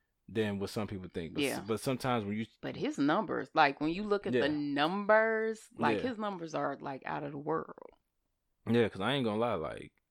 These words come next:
Speaker 1: Nellyville, like, I really like that album. Um,
Speaker 2: Do you remember when they had Nellyville in Saint Louis? Or am I,
Speaker 1: Shit, no.
Speaker 2: or am I that old? Like,
Speaker 1: No,
Speaker 2: when
Speaker 1: I
Speaker 2: it
Speaker 1: don't
Speaker 2: came out, they had, like, it was a part of,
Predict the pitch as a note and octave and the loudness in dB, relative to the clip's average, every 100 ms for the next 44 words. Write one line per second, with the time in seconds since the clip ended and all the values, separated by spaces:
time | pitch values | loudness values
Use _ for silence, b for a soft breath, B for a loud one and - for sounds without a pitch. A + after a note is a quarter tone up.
0 | _ _ _ _ _ _ E2+ G#2 B2+ B2+ | _ _ _ _ _ _ -2 2 2 2
1 | A#2+ C#3 C#3+ A#2 E2+ - - G#2+ A#2 A2 | 2 2 2 0 -2 -6 -2 2 4 4
2 | G2+ F#2+ F#2+ F#2 F#2 F2+ F#2 F#2 _ _ | 2 0 0 0 0 -4 -6 -12 _ _
3 | _ _ _ _ _ _ _ _ _ G2+ | _ _ _ _ _ _ _ _ _ -4
4 | G2 F#2 F#2 F2+ F#2+ _ _ _ _ _ | -2 -4 -6 -10 -16 _ _ _ _ _
5 | _ _ _ B3 D4 D4 C#4+ C#4 C4+ B3 | _ _ _ -6 -2 0 2 0 0 -2
6 | A3 D#3+ F3 G3+ A3+ A#3 A#3 A#3 A3 A#3 | -2 -4 -6 -6 -4 -6 -4 -8 -8 -8
7 | A#3+ A#3 A3+ _ _ _ _ _ _ _ | -8 -10 -14 _ _ _ _ _ _ _
8 | _ G#3+ G#3+ A3+ A#3 A#3 A#3 A#3 A3+ _ | _ -10 -8 -8 -8 -10 -10 -12 -16 _
9 | _ _ _ - D3 C#3+ F#2 - B2 F#2 | _ _ _ -6 -2 -2 -6 -12 -12 -12
10 | F#2 - D#3 D3 D#3 D#3+ - C#3+ - _ | -10 -4 -2 -2 -4 -6 -8 -8 -10 _
11 | - C3 - - F#3+ _ _ E3 D#3 F3 | -12 -10 -10 -12 -18 _ _ -4 -2 0
12 | F3 D3 D#3+ D#3+ E3 F3+ - E3 D#3 D#3+ | 0 0 0 0 2 0 0 -2 -2 -4
13 | D#3+ D#3 - D3 D#3+ - - D#3+ D3 D#3 | -4 -6 -8 -10 -12 -14 -14 -12 -12 -12
14 | - E3+ D#3+ | -10 -10 -10